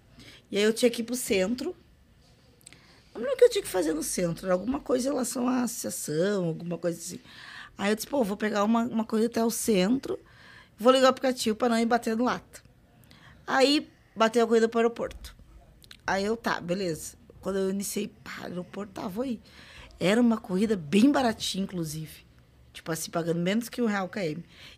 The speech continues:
E lá da minha casa até o aeroporto são quarenta, quarenta quilômetros a cinquenta. Dependendo da, do bairro que eu estiver. Se for inglês, se for, eh, Canasvieiras. Eu estava na Cachoeira da Bom, do Bom Jesus.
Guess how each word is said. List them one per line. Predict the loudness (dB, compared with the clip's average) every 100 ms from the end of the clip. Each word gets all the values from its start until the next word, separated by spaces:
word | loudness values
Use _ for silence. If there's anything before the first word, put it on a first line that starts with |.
| -2
E | 2
lá | 6 6
da | 4 4
minha | 2 2
casa | 2 4 4 6 4 2 2 2 2 0
até | 0 2 2
o |
aeroporto | 2 2 -2 -2
são | -4
quarenta, | -4 0 0 0 -4
quarenta | 0 2 0 -4
quilômetros | -2 0 0 -2 -6
a | -8
cinquenta. | -6 -2 2 2 0 -4 -12 _ -20 _ -20 -20 -8
Dependendo | -4 0 0 2 0
da, | 2 2 4 2 -2 -8 -20 -12 -8
do | -6
bairro | -2 0 0 -2
que | -4
eu |
estiver. | -6 0 2 2 -4 -16 -20 -14
Se | -8
for | 0 2
inglês, | 2 2 4 4 2
se | -2 -10
for, | -4 0 0 -2 -4
eh, | -6
Canasvieiras. | -6 -6 -4 -4 0 0 0 -6 -14 -20 -20 -2
Eu | 0
estava | 0 0 0
na | 0
Cachoeira | -2 -4 -4 -4
da |
Bom, | -4 -4
do | -6 -6
Bom | -4 -2
Jesus. | -2 -4 -8 -12